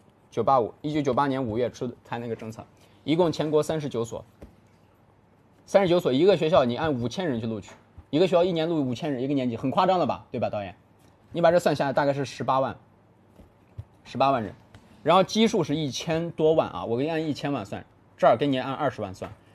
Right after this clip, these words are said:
这就意味着每一百个人里头才有两个人。所以你发现你过多的去讲成功者们的故事，固然是好的，在激励别人，但是你千万不要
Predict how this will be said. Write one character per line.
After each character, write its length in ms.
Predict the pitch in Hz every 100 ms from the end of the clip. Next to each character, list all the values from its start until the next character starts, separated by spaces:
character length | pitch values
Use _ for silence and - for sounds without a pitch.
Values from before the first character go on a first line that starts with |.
| - -
这 120 | 208
就 60 |
意 140 | 190 190
味 120 | 170
着 140 | 131
每 180 | 120 127
一 160 | 139 170
百 160 | 110
个 60 | 113
人 160 | 123 117
里 20 |
头 120 | 113
才 140 | -
有 80 | 120
两 180 | 113 90
个 80 | 110
人。 120 | - -
所 240 | - 214
以 60 | 196
你 100 | 147
发 160 | 180
现 160 | 180 147
你 80 | 120 -
过 200 | 262 175
多 160 | 156 185
的 80 |
去 200 | 139 185
讲 260 | - 107 98
成 300 | - 135 160
功 180 | 196 202
者 140 | -
们 180 | 110 139
的 140 | 135 -
故 180 | 139
事， 220 | 107 - - _ _ -
固 180 | 269
然 220 | 170 139 165
是 100 | -
好 260 | - -
的， 140 | - 76 _
在 180 | - 156
激 220 | 139 220
励 140 | 202 117
别 120 | 98
人， 160 | 90 - _ - _ _ -
但 240 | 240 190
是 160 | 160 170
你 160 | 135
千 280 | 123 - 220
万 120 | 208
不 60 | 151
要 140 | 151